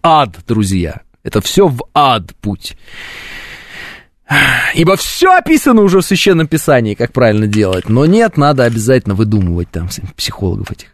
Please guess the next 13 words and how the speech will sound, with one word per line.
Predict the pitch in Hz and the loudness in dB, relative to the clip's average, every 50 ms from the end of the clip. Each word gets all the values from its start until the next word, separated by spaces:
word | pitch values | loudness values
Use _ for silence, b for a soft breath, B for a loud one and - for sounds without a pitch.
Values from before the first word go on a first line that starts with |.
| _ B B B B B B B B B B B B - | _ B B B B B B B B B B B B -2
Э, | - 120 123 123 120 117 - | 0 2 4 6 4 4 4
Эдди | 156 170 151 160 160 | 2 2 2 4 4
Мерфи, | 165 190 220 226 - - 180 | 4 4 2 2 2 0 -2
стендап | - - 151 147 147 175 180 - 151 | 0 2 2 2 4 4 2 2 2
восемьдесят | 160 156 - 165 160 - 147 | 0 0 2 0 0 2 2
восьмого | 147 135 - 151 143 131 139 131 | 0 2 2 2 2 2 2 2
года, | 123 131 113 101 101 | 4 2 2 2 -2
пишет | - - 110 - 117 - - | -2 -2 -2 -2 -2 -2 0
Анна. | - 117 107 101 95 92 85 92 | 0 2 2 2 0 -2 -2 0
Да, | 110 151 175 240 285 | 2 2 4 4 2
похоже. | - - - - 247 294 277 214 165 107 90 - _ _ - | 2 0 -2 0 2 2 2 2 0 -2 -2 -6 _ _ -12
Спасибо | - - 143 143 - 226 196 170 | -4 -2 0 0 2 2 2 2
большое. | 156 170 160 - - - 220 202 160 110 90 80 | 4 2 2 0 0 0 2 2 2 2 0 -4